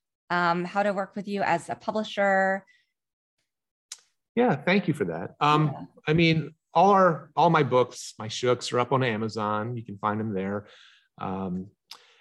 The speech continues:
Speaker 2: as far as, I've got a couple websites. My primary website that's been around forever is mike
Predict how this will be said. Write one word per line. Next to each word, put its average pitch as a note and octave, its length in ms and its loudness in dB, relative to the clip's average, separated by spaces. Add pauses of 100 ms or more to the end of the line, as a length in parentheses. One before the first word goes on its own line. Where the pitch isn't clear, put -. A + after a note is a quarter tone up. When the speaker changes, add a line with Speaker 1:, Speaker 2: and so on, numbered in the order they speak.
Speaker 2:
as A#2+ 140 -2
far D#3+ 300 6
as, D3+ 100 0
I've A#2+ 120 -4
got D#3 100 2
a C#3 40 4
couple D#3 280 2
websites. B2+ 640 2
My A#2 180 -2
primary C#3+ 680 4
website B2+ 420 -2
that's A#2+ 160 -6
been A#2+ 100 -4
around A2+ 180 0
forever A2+ 400 0
is G#2 180 -2
mike A#2 220 0